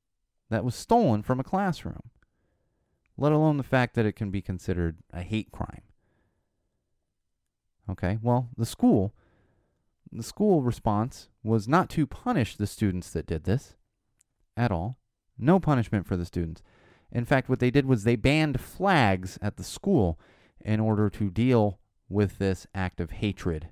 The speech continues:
and destruction of property. That's what students at this Paso Robles High School are being taught.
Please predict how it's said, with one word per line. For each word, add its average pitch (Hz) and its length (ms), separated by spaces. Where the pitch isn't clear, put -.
and 87 180
destruction - 560
of 85 140
property. - 540
That's 143 240
what 202 160
students 165 420
at 127 80
this 123 140
Paso 123 280
Robles 110 340
High 101 120
School 98 240
are 92 40
being 87 240
taught. - 240